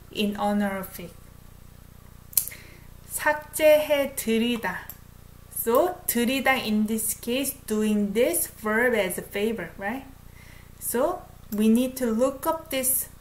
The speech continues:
verb, 삭제하다. This is the same meaning as 지우다. 지우다 means erase. Okay? 삭제하다 literally means delete.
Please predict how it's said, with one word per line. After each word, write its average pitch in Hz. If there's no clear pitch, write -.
verb, 196
삭제하다. 226
This 269
is 330
the 269
same 277
meaning 220
as 185
지우다. 185
지우다 277
means 208
erase. 196
Okay? 233
삭제하다 262
literally 240
means 196
delete. 196